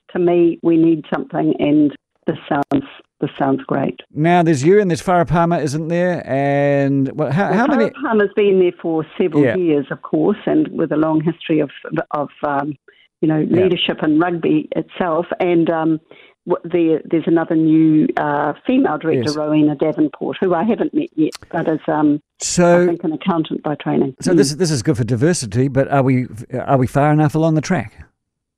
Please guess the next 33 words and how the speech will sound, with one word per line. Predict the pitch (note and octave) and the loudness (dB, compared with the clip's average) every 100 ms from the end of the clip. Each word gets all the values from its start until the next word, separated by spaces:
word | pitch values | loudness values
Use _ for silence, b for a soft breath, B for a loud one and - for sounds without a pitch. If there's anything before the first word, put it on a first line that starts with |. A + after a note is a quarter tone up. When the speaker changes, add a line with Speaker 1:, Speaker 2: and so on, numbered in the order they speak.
| _ _ B B B B B B B B B - | _ _ B B B B B B B B B -4
Speaker 1:
You | G3 | 0
know, | F3+ | 0
diversity | F3+ G#3+ G#3 - F#3 | 0 0 -2 -4 -6
comes | G3 F3+ E3+ | -2 -2 0
in | F3 E3 | 0 2
many, | F3 F3 F3 E3 D#3+ - | 2 2 2 2 0 -2
uh, | E3 D#3+ - | -4 -4 -2
in | E3+ E3 | 0 2
many | F3 E3+ D#3 | 4 2 0
forms. | F3 E3+ D3 D#3 C3+ - D#3+ | -2 0 2 2 0 -2 -4
So | D3 D3 | 0 0
gender | C#3+ G3 F#3+ | 0 0 0
diversity | D#3+ D#3+ D#3 - D#3 | 0 -2 -2 -2 -4
is | D3 - | -2 -4
just | D3+ - | -6 -6
one. | E3 F3 G#3 D#4 - - | -4 0 2 2 0 -8
Obviously, | D3 D#3+ - D#3 D3+ | -2 -2 0 0 0
gender | - F3+ E3+ | 0 0 0
diversity, | D#3 E3+ D#3+ D#3 E3+ D#3 b b b | 0 0 0 0 0 0 b b b
if | E3 E3+ | -6 0
you | |
were | D#3 D#3 - | 0 -2 -6
strictly | - G3+ F3 | -8 -4 -2
applying | D#3+ - F3+ F3 F3+ | -2 -2 -2 0 0
it, | - | 0
you'd | E3 D#3 | -6 -4
think | - D3+ | -2 -4
it | - | -2
would | E3 C#3+ | -4 -2
be | D3+ - | -4 -4
fifty | D#3+ - D#3 | -6 -6 -6
fifty. | G3+ G#3+ - G#3 G3+ B B B - | -6 -6 -2 -2 -4 B B B -8
But, | F#3+ E3+ | -4 -4